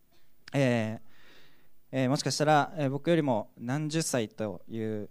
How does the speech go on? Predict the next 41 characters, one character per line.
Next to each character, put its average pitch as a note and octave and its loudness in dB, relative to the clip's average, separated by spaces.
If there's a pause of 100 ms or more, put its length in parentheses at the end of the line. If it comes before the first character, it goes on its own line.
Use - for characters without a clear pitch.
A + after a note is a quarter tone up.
え A2+ -10
ー、 - -4
上 A#2 2
の A2+ -2
大 A2+ -6
先 A2 -6
輩 G#2+ -4
も、 A#2+ -4
え - -8
ー、 A2 -8
い G#2 -8
る A#2+ 0
中 C3+ 0
で、 G#2+ -4
こ A#2 -4
の A#2 0
よ A2 -2
う - -4
に、 B2+ -4 (460)
え G#2 -2
ー、 - -12
ま G#2 -6
あ、 - -4
目 G#2 -4
線 A2+ -4
は G#2+ -4
高 - -6
い A#2+ -2
と - -8
こ B2+ -4
ろ C3+ 0
で B2 0
あ A#2+ 0
り C3 -4
ま E3+ 0
す - -8
け B2+ 0
れ G#2+ -2
ど G2+ -8
も、 - -12 (200)
え G#2 -12